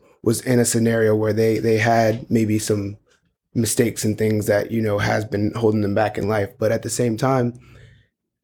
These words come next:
you know, maybe, you know, maybe George Floyd did come from a broken back-, background and stuff like that too,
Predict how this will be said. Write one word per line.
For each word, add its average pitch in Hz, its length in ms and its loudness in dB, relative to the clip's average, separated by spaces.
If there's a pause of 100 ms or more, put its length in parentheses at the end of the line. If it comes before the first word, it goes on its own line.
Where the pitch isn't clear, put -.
you 147 140 2
know, 127 380 0 (800)
maybe, 156 400 0
you 170 140 0
know, 156 100 6
maybe 160 300 4
George 170 220 2
Floyd 165 280 2
did 185 220 2
come 156 160 2
from 127 160 2
a 117 40 2
broken 127 380 2
back-, 123 300 -2
background 135 380 0
and 135 100 0
stuff 139 160 -2
like 135 100 4
that 120 180 2
too, 170 280 2